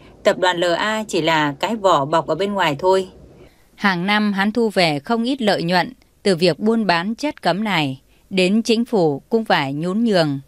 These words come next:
hắn đến tám chín phần. Người nào chỉ cần làm dơ đồ của hắn hay là chỉ cần liếc hắn một cái thôi thì ngày mai sẽ là không còn thấy ánh mặt trời nữa. Kẻ nào dám xỏ mũi hắn, dám phản bội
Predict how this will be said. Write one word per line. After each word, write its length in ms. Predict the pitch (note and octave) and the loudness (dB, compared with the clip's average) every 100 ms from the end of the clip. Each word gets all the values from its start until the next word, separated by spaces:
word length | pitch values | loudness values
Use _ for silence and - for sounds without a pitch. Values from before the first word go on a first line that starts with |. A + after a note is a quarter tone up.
| _ | _
hắn 380 | - E3+ F#3 G#3+ | -4 -2 -2 -2
đến 240 | F3+ G#3+ | -2 -2
tám 340 | - F#3 F3 A3+ | -2 -2 -2 -4
chín 220 | F3+ A3 | -4 -4
phần. 300 | A3+ D#3+ C3 - _ - _ _ - - | 0 -2 -2 -12 _ -20 _ _ -20 -2
Người 180 | G#3 G3 | 2 2
nào 340 | F#3 F3 E3 | 2 0 -2
chỉ 140 | E3 F3+ | -2 -2
cần 220 | F#3 E3 | 0 0
làm 340 | E3+ E3+ D#3+ | 0 -2 -4
dơ 260 | D#3 A3+ A3+ | -4 -2 0
đồ 180 | F#3+ D#3 | 0 0
của 160 | D#3 | -2
hắn 360 | D3 E3+ G#3+ D4 - | -4 -4 -4 -4 -6
hay 200 | - A#3 | -2 2
là 160 | G#3 E3 | 2 2
chỉ 180 | F3 | -2
cần 240 | D3+ E3+ D3+ | 0 0 0
liếc 280 | F#3+ D#4 G#3 | -2 -2 -2
hắn 200 | F#3 B3 | 0 2
một 180 | G#3+ | 2
cái 200 | E3 E3+ | 0 -4
thôi 360 | G#3 G3+ G3+ F#3+ - - _ | -4 -4 -4 -6 -12 -20 _
thì 140 | A3+ F3+ | 0 2
ngày 140 | D#3+ | 0
mai 300 | F3+ G#3 G#3 | 2 2 0
sẽ 160 | - A3 | -2 -2
là 200 | G3+ D#3 | -2 -2
không 300 | - A3+ G#3 | -6 -8 -4
còn 260 | E3+ C#3+ | -2 -2
thấy 280 | C#3 E3 G#3+ | -4 -4 -4
ánh 320 | - E3+ G#3+ | -4 -4 -2
mặt 140 | A3 D#3 | -4 -4
trời 180 | E3+ D3+ | -2 -2
nữa. 340 | C#3+ D#3+ C4 - _ - - - | -2 -4 -6 -8 _ -20 -12 -2
Kẻ 120 | G3 | 0
nào 280 | F#3 D#3+ D3+ | 2 0 0
dám 220 | F3 B3 | -2 -2
xỏ 240 | - F3+ | 2 2
mũi 240 | D3 F3 G#3+ | 2 0 -2
hắn, 320 | G3 F3+ B3 - _ _ | -2 -2 -6 -10 _ _
dám 300 | E3+ F#3+ A3 | -4 -2 -2
phản 320 | B3+ G#3+ D3 | -2 -4 -2
bội 240 | D#3+ E3+ | -2 -2